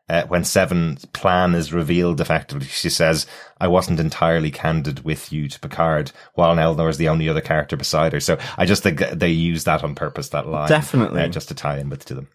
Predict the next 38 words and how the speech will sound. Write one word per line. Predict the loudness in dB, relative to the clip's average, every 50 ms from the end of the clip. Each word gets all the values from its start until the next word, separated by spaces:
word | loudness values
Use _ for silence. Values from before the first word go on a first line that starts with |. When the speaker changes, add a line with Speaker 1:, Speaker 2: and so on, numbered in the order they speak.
| _ 0
Speaker 1:
Oh, | 2 2
and | 2 4 4
the | 4
other | 4 4 4
funny | 4 2 2 2 2
thing | 2 2 2 2
about | 2 0 0 -2 -2
Picard | -2 0 2 4 4 2
with | 0 -2
his | -6 -6
French | -4 -2 -2 -2 0 0
accent, | 0 0 0 0 -6 -10 -8 -8
I | -6 -6 -4
love | -2 0 0 0 0 -2 -2
that | -2
he | -2 -2
has | -2 -2 -2 -4 -4
the, | -4 -4 -4 -6 -8 -12 -20 -20 _ -2
uh, | 0 0 2 0 -2 -4
the | -6 -6 -2 0
eye | 2 0
patch | 2 0 -2 -4 -4 -4 -6
over | -4 -4 -2 -2 -2
his | 0 2
left | 4 4 4 4 4 4
eye, | 6 6 6 4
but | 2 -2
he | -4 -4
closes | -4 -2 0 0 0 0 -4 -6 -6
his | -6 -6 -4
right | -2 0 0 0 0
eye | 0 0 0 0
while | 0 0 0 0
he's | 0 2 2 2
putting | 2 4 4 2 4
on | 4 4
Speaker 2:
<laughs> |
Yeah, | 4 4